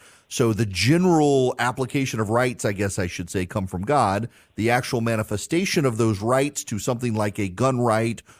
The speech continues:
or a right to be proven, to be presumed innocent until proven guilty, those things are how society has manifested what has, God has given us. A little more complex, but more precise.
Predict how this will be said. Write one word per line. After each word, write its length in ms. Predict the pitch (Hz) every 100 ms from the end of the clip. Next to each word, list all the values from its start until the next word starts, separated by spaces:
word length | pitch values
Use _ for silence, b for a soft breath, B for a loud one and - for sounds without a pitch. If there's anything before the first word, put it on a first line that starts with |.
| b
or 340 | 107 104 107 101
a 100 | 101
right 460 | 104 104 113 131 -
to 100 | 131
be 240 | 110 110
proven, 600 | 104 - 123 107 110 101 95
to 140 | 120
be 120 | 107
presumed 440 | 104 113 107 110 107
innocent 340 | 117 104 107
until 160 | 95 95
proven 300 | 101 90 95
guilty, 480 | 143 156 139 131 - b b
those 320 | 92 131 151 -
things 280 | 147 135
are 80 | 113
how 160 | 113 110
society 580 | - 110 - 107 104 90
has 140 | 82
manifested 760 | 104 120 110 - 85 - 87 80
what 140 | 82
has, 180 | 85 78 _ -
God 180 | 101 90
has 120 | 80
given 260 | 92 76
us. 160 | 71 - b b
A 80 | 90
little 240 | 120 151 156
more 180 | 139
complex, 880 | 110 - 113 95 - 139 123 95 -
but 260 | - 98 92
more 220 | 104 98
precise. 680 | - 87 - 80 - - -